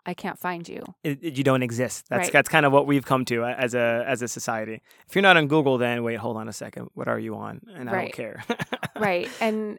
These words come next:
Speaker 1: I mean, I'm old enough to remember Yellow Pages and
Speaker 2: Mm-hmm.
Speaker 1: how that's where you went to look for someone to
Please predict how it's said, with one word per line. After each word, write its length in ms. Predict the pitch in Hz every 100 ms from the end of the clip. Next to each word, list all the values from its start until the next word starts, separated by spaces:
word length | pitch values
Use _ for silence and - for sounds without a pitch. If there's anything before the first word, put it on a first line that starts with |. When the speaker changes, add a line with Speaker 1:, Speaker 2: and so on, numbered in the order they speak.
| _ 208
Speaker 1:
I 80 |
mean, 200 | 208 202
I'm 240 | 190 214 233
old 160 | 220
enough 220 | 196 180 -
to 120 | 190
remember 340 | 190 185 180
Yellow 300 | 170 185 214
Pages 640 | 180 170 156 165 180 202 - -
and 260 | 175 170
Speaker 2:
Mm-hmm. 120 | 170 175
Speaker 1:
how 340 | - 185 175 175
that's 340 | 180 - -
where 200 | 196 180
you 220 | 175 185
went 320 | 175 170 175 -
to 140 | -
look 300 | 170 175 -
for 540 | - 185 170 170 170 -
someone 380 | - 180 175 175
to 640 | - - 170 170 170 170